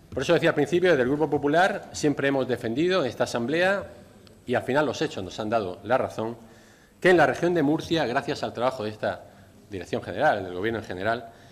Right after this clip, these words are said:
es el referente en España de la lucha y el desarrollo normativo para fa-, favorecer la inversión de energías renovables.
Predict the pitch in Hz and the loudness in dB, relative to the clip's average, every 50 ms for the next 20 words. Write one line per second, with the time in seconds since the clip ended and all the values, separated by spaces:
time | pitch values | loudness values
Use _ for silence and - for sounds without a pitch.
0 | - - - - - - _ _ _ - - - - - - 151 151 - 185 151 | -20 -20 -20 -20 -20 -20 _ _ _ -16 -16 -16 -16 -8 -4 -2 0 0 0 0
1 | 156 147 - 147 143 175 190 190 180 - 190 170 147 127 - - - 165 165 165 | 0 0 0 2 2 4 2 2 0 0 0 0 0 0 -2 -2 0 0 0 2
2 | 170 170 170 160 117 110 120 117 117 127 156 160 156 - - 165 156 139 113 117 | 0 -2 -2 -4 -2 -2 2 2 2 2 2 -2 -2 -2 0 0 0 0 0 -2
3 | 113 113 107 - 120 117 139 143 127 120 107 107 110 104 120 135 139 131 139 135 | -2 -2 -2 -2 -2 0 0 0 0 -2 -2 -2 -4 -2 -2 -2 -2 0 0 2
4 | 135 135 131 - 131 127 139 135 - - - 131 139 143 123 - - 135 131 127 | 0 0 0 -2 -2 -2 -2 -2 -2 -2 -2 -2 -2 -2 -4 -4 -4 -4 -2 -2
5 | 120 127 135 135 131 - - 131 139 139 120 113 101 - - 127 127 123 117 110 | 0 0 0 0 -2 -6 -6 -6 -4 -2 -4 -4 -6 -6 -6 -6 -4 -4 -4 -4
6 | 101 101 95 92 - - 117 113 117 120 117 - - - - - - 95 87 87 | -4 -6 -6 -10 -8 -8 -4 -2 -2 -2 -2 -6 -10 -16 -14 -8 -6 -6 -6 -4
7 | 87 90 87 82 76 - - - - | -4 -4 -4 -6 -8 -14 -18 -20 -20